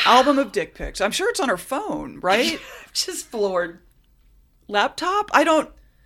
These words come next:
Speaker 1: I don't
Speaker 2: I have
Speaker 1: know.
Speaker 2: an album of my pets.
Speaker 1: Yeah. Right? I, anyway, so that's, uh, that's the two divorces and <laughs> workplace misconduct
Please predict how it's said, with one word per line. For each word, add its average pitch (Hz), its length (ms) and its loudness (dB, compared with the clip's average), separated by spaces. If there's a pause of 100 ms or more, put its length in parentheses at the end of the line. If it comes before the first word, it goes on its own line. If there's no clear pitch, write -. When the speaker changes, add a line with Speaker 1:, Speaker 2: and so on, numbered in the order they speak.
(100)
Speaker 1:
I 214 180 0
don't 190 140 2
Speaker 2:
I 262 60 2
have 359 200 0
Speaker 1:
know. 202 60 0
Speaker 2:
an 185 80 -4
album 180 420 -2
of 156 100 -6
my 113 160 -2
pets. - 760 -2 (140)
Speaker 1:
Yeah. 240 220 2 (640)
Right? 208 440 2
I, 202 280 2 (120)
anyway, 175 580 -2
so - 180 -4
that's, 196 400 0
uh, 190 300 0 (840)
that's - 140 -16
the 208 120 -10
two 220 220 -10
divorces 202 840 -4
and 180 420 -4 (380)
<laughs> 285 340 -6
workplace - 800 -6
misconduct 254 840 -10